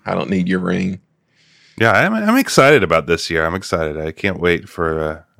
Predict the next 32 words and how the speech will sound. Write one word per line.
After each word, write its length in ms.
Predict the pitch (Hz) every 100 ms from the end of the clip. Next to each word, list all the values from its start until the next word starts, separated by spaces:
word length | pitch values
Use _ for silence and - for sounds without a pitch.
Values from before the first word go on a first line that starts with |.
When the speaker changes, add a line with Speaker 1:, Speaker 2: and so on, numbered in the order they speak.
| _
Speaker 2:
I 120 | 87 95
kn-, 200 | 120 95
I 140 | 85 107
know 220 | 127 87
where 160 | 78 76
we're 140 | 73
going. 360 | - 73 73 82
I 140 | 127
know 160 | 208 208
what 160 | 104
we're 100 | 87
doing. 560 | 78 78 73 73 73 82 _ _
It's 180 | - -
gonna 140 | 147
be 60 | 131
a 40 |
good 220 | 92 80 78
one. 220 | - - _ _ _ - - - - - - - _ _ -
Well, 400 | 110 147 170 151
gentlemen, 420 | 170 175 180 185
our 140 | 120
trailhead 600 | 113 147 147 143 143 147
begins 440 | 135 131 139 139 -
here. 520 | 107 85 78 76 - _ -
It 160 | 104
winds 480 | 101 147 185 185 175
through 220 | - 208
the 100 | 180
Walt 320 | 160 185 208 139
Disney 320 | 175 151 165
theatrical 580 | - 160 170 165 156 147
landscape 720 | 147 143 123 - 82 76